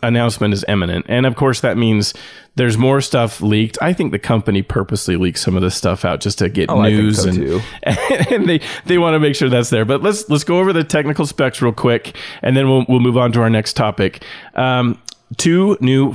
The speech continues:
Speaker 1: Nikon full frame cameras, which is interesting to me that you'd have two full frame. I could see one being um, one being a, a crop sensor and one being full frame, but two full
Speaker 2: Yeah.
Speaker 1: framed is a, a little weird. Um, okay.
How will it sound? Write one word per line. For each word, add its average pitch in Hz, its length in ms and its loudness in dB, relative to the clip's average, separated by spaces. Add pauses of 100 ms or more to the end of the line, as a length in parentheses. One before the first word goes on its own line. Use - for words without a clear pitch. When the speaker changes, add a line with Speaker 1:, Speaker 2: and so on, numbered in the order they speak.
Speaker 1:
Nikon 117 400 0
full 110 260 0
frame 104 280 0
cameras, 92 500 -2
which - 160 -2
is 120 140 -2
interesting 175 520 0
to 123 40 4
me 117 220 4
that 110 180 0
you'd 120 120 2
have 113 200 0
two 139 520 4 (260)
full 147 280 -2
frame. 92 300 -2
I 117 80 0
could 127 180 -2
see 143 220 2
one 131 400 2
being 120 480 2 (440)
um, 101 580 0
one 131 260 2
being 143 280 4
a, 104 220 2 (120)
a 98 200 2
crop 151 280 -2
sensor 117 340 0
and 101 100 2
one 139 160 2
being 107 200 2
full 165 280 0
frame, 95 360 -2
but - 220 -4
two 160 340 2
full 147 320 0
Speaker 2:
Yeah. 113 100 2
Speaker 1:
framed 101 300 0
is 98 220 -4 (600)
a, 110 160 0
a 90 100 -4
little 107 240 2
weird. 123 360 0 (340)
Um, 98 480 -2
okay. 131 360 0